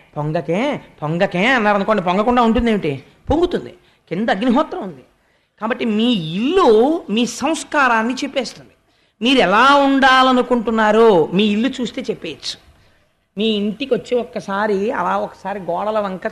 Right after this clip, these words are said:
చూసామనుకోండి, కప్‌బోర్డ్స్ వంక చూసామనుకోండి,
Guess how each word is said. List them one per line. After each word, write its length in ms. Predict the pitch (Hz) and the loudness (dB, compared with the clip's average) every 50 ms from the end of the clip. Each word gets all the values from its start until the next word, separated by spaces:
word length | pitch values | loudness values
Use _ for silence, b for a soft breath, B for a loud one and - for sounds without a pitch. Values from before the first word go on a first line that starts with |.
| - 208 | -10 -12
చూసామనుకోండి, 640 | 180 - 202 196 185 170 156 - 175 151 - - - _ _ _ _ _ _ _ _ _ _ - | -12 -10 -10 -10 -10 -12 -12 -14 -14 -14 -16 -18 -20 _ _ _ _ _ _ _ _ _ _ -12
కప్‌బోర్డ్స్ 520 | 165 156 156 165 214 226 220 220 - - | -12 -10 -6 -4 -2 -2 -2 -4 -8 -12
వంక 160 | 202 190 175 - 185 - 190 | -12 -12 -12 -12 -14 -14 -14
చూసామనుకోండి, 680 | 160 - - 196 185 165 156 - - 156 139 135 | -14 -12 -10 -10 -10 -10 -8 -8 -8 -8 -8 -10